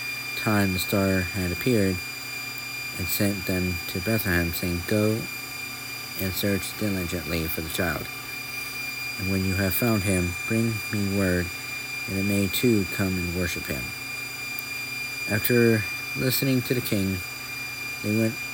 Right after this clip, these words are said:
on their way, and behold, the star that they had seen when it rose was before them, until it came to rest over the place where the child was. When they saw the star,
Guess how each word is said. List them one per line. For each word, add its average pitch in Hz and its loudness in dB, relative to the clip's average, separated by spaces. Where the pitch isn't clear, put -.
on 113 2
their 117 4
way, 95 2
and 90 -2
behold, 107 0
the 120 -2
star 92 2
that 101 -4
they 101 4
had 90 4
seen 92 4
when 95 0
it 85 0
rose 80 2
was 104 -2
before 98 2
them, 80 0
until 110 4
it 107 4
came 101 2
to 87 -4
rest 87 2
over 90 -2
the 82 -4
place 78 -2
where 80 -2
the 78 -6
child 80 0
was. - -4
When 95 -2
they 85 0
saw 95 0
the 123 -2
star, 107 2